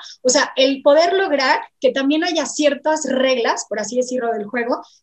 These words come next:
que permitan que de verdad los feminismos vayan a sus fines sin caer en otras situaciones como, por ejemplo, excesos en la violencia y demás. Entonces, aunado a este tema de venganza, ¿cómo ves estas dos realidades? O sea, sí tendría, o sea, sí se ha caído en excesos y tendría que haber ciertos límites,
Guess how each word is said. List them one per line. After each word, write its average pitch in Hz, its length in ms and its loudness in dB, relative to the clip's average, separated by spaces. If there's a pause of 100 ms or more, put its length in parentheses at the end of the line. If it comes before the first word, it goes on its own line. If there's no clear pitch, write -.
que 254 100 0
permitan 302 460 -2
que 254 240 -2
de 240 180 -2
verdad 240 300 0
los 403 160 -4
feminismos 269 420 -2
vayan 311 300 -4
a 277 40 -8
sus - 260 -8
fines 233 640 -10
sin 262 440 0 (160)
caer 285 280 -4
en 359 80 -2
otras 247 260 -2
situaciones 226 540 -8
como, 208 180 -10
por 202 100 -12
ejemplo, 208 280 -8
excesos 226 400 -6
en 208 80 -10
la 190 80 -8
violencia 220 480 -8
y - 20 -6
demás. 190 320 -14 (260)
Entonces, 277 480 0 (220)
aunado 339 320 0
a 466 40 2
este 453 220 -2
tema 339 220 -2
de 302 120 2
venganza, 254 500 -2 (260)
¿cómo 392 240 2
ves 370 200 -2
estas 302 320 -2
dos 240 140 -2
realidades? 208 680 -4
O - 80 -20
sea, - 140 -8
sí 370 220 -2
tendría, 359 480 -2
o 294 40 -4
sea, - 120 -6
sí 294 180 -2
se 381 140 -2
ha 349 220 2
caído 254 280 -2
en 233 60 -6
excesos 208 500 -12
y 247 140 -4
tendría 247 320 0
que 349 60 -6
haber 285 160 -2
ciertos 226 380 -6
límites, 220 460 -6